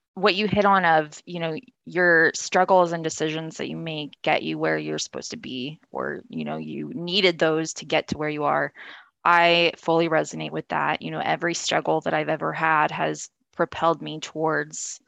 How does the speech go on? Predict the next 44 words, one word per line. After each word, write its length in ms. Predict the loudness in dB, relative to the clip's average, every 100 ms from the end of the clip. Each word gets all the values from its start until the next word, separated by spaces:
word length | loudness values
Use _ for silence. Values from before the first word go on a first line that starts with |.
| _ -20 _ _ _ 0
what 220 | 4 4
I 260 | 4 2 2
ultimately 460 | 2 2 0 -6 -4
want 320 | 0 0 0
in 200 | -4 -6
life. 340 | -8 -10 -14 -20 -20 -20 -20 _
And 400 | -4 0 0 0 -2
it 140 | -4
sucks 420 | -2 2 2 2 -4
in 80 |
the 80 | -2
moment, 480 | 0 0 0 -4 -6 _ _ _ _ _
but 100 | -2
then 160 | 0 0
you 80 | 0
figure 380 | 0 2 6 6
it 80 |
out 340 | 6 6 4 2
and 140 | -4
you 60 | -6
move 260 | -4 -2 0
on, 460 | 0 0 -4 -8 -12 -8
and 120 | -8
you've 140 | -4
learned 240 | 0 0 0
a 40 |
lesson 600 | 0 -2 -2 -4 -4 -6
that 360 | 0 2 2 0 0
others 380 | 2 4 2 0
might 200 | -2 2
not 160 | 2
have 140 | 2 2
learned 500 | 4 4 2 -2 -6
because 300 | -4 -2 -2
they 100 | -2
didn't 160 | 0
have 160 | 0 0
to 80 | -2
go 140 | -2
through 160 | -2 -2
that 160 | -2
same 220 | -2 -8 -4
hard 240 | -4 -4
thing. 320 | -6 -6 -8